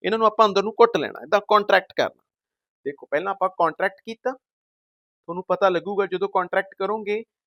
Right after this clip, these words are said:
ਆਪਣਾ ਸਾਰਾ ਜਿਹੜਾ ਪ੍ਰਾਈਵੇਟ ਪਾਰਟ ਹੈ, ਇਹ ਵੀ ਇੱਕਦਮ ਹਿੱਲੇਗਾ ਔਰ ਪੋਟੀ ਵਾਲੀ ਜਗ੍ਹਾ ਵੀ ਇੱਕਦਮ ਹਿੱਲੇਗੀ ਔਰ ਫਿਰ ਆਪਾਂ ਇਹ ਚੀਜ਼ ਉੱਪਰ ਚੱਕਣੀ ਆ। ਲਓ, ਇੱਥੇ ਹੋਲਡ ਕਰ ਰਹੇ ਹਾਂ ਆਪਾਂ ਪੂਰੇ ਦਸ ਸੈਕਿੰਡ।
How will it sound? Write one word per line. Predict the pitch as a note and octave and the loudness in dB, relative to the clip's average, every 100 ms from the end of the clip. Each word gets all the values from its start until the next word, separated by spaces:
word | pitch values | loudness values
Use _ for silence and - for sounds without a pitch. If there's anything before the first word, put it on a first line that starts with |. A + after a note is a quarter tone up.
| _ | _
ਆਪਣਾ | E3 - F3+ F3 | -4 -2 -4 -2
ਸਾਰਾ | - F3+ G#3 G#3+ - _ | 2 4 4 0 -4 _
ਜਿਹੜਾ | C#3+ F3 F#3+ G3 | -8 -2 -2 -2
ਪ੍ਰਾਈਵੇਟ | - F#3 F3+ F#3+ G3+ - | -2 2 2 2 -2 4
ਪਾਰਟ | E3 D#3 | 4 4
ਹੈ, | F3+ - | -2 -4
ਇਹ | E3 | -6
ਵੀ | G#3+ | -6
ਇੱਕਦਮ | G#3 G3+ G#3+ G#3+ _ - | -4 -2 -2 -4 _ -16
ਹਿੱਲੇਗਾ | - E3+ F3+ F#3 G3+ G3+ _ _ _ | -10 -6 -4 0 0 -2 _ _ _
ਔਰ | D3 D3+ | -2 0
ਪੋਟੀ | - E3+ F#3+ | 2 2 2
ਵਾਲੀ | F#3+ - | -2 -2
ਜਗ੍ਹਾ | D3 E3 | 0 2
ਵੀ | G#3 G#3+ | 2 -2
ਇੱਕਦਮ | G3 G3 G#3 | -4 -6 -6
ਹਿੱਲੇਗੀ | G3 G3 G3 F#3+ A3 - _ _ F#3 | -4 -2 -2 -4 -12 -18 _ _ -12
ਔਰ | |
ਫਿਰ | - C4 B3+ | -2 4 4
ਆਪਾਂ | A3 G3+ | 4 2
ਇਹ | G3 | 2
ਚੀਜ਼ | G3 A#3+ - | -2 -10 -8
ਉੱਪਰ | - - | -6 -4
ਚੱਕਣੀ | - B2+ A2+ A2+ | -6 -10 -14 -18
ਆ। | A#2 _ _ _ _ _ _ _ _ _ _ _ - | _ _ _ _ _ _ _ _ _ _ _ _ -6
ਲਓ, | A2+ - _ _ - | -6 -8 _ _ -20
ਇੱਥੇ | C#3 F3 | -8 -6
ਹੋਲਡ | E3 E3+ G3+ | -2 -2 0
ਕਰ | G#3+ G3+ | 2 2
ਰਹੇ | G#3 | 2
ਹਾਂ | G3+ | -2
ਆਪਾਂ | - G#3 G#3 - _ | 0 0 0 -8 _
ਪੂਰੇ | A3 A#3+ A3 G3 | -8 0 2 2
ਦਸ | G3 _ - E3+ E3+ - - | -2 _ 4 6 4 -6 -2
ਸੈਕਿੰਡ। | G3+ F#3+ B2+ | 0 0 -4